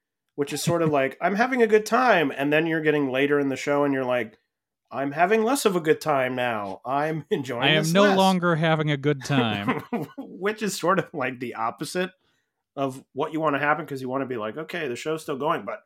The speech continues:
Speaker 1: yeah, now the matches are getting better." And I just didn't really feel that. But like I said, I think it was mostly,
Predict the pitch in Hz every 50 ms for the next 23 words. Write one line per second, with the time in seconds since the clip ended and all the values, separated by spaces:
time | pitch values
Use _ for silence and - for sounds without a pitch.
0 | _ _ _ _ _ _ _ - - 127 131 123 107 123 139 151 135 123 113 113
1 | 135 143 143 - 135 107 110 104 101 101 101 101 98 101 107 107 101 98 104 107
2 | _ _ _ _ _ _ _ _ _ _ _ _ 120 117 127 131 131 127 120 123
3 | 120 120 123 123 120 120 - _ _ _ _ _ _ _ _ _ _ - 131 139
4 | 135 139 135 - - 139 135 127 123 123 120 120 120 117 107 107 104 107 107 -
5 | _ _ _ _ _ _ _ _ _ _ _ _ _ _ _ _ _ _ _ _
6 | _ _ _ _ _ - 214 220 214 202 202 196 196 196 - _ _ _ - 202
7 | 208 - _ _ - 208 196 202 196 165 151 143 - 143 139 135 113 113 - 147
8 | - - 165 156 147 147 120 120 127 120 123 120 123 123 123 117 - - 113 110
9 | 107 104 101 104 107 110